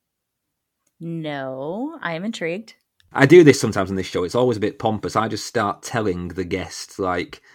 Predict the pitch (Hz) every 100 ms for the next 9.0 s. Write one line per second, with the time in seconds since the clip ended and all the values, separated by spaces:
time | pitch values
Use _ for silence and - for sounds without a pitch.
0 | - - 202 - 320 101 285 - 202 107
1 | 107 95 92 104 90 78 98 107 101 104
2 | 104 117 101 98 - 110 98 85 - 107
3 | 107 117 151 135 120 110 117 - 98 -
4 | 123 107 113 104 92 - - - 131 139
5 | - 143 - 135 107 151 170 170 143 117
6 | 101 95 - _ _ _ _ - - 143
7 | 143 113 95 - - 131 98 76 - -
8 | - - _ _ _ 104 98 95 90